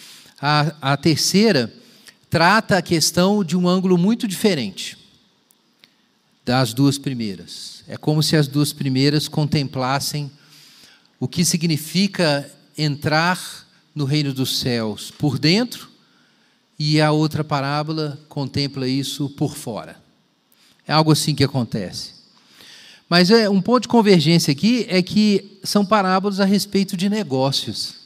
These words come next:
Isso é muito interessante. Jesus usava ilustrações do dia a dia, de experiências comuns, da vida do campo, mas não só disso.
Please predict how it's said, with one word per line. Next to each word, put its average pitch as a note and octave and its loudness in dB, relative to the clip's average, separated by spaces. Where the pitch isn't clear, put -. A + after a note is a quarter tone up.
Isso - -10
é E3 -4
muito G3 -4
interessante. C#3 -6
Jesus E3 2
usava F3 0
ilustrações D#3+ -6
do E3+ -12
dia F#3 -8
a A3 -6
dia, D3+ -6
de C3 -8
experiências C3+ -6
comuns, D3 -6
da B2+ -4
vida C#3 -4
do B2+ -4
campo, E3 -4
mas D#3 -6
não F3 -4
só A#3+ -8
disso. E3 -8